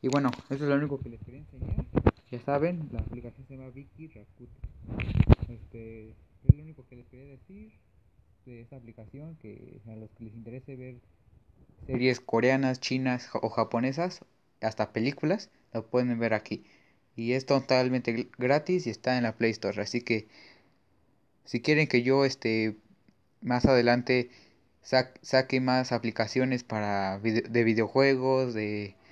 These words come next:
A P Ks, de, de doramas, de series y de películas,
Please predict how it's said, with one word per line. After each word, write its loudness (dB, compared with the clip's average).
A 0
P -2
Ks, 2
de, -4
de -6
doramas, 2
de -6
series 2
y -6
de -8
películas, -4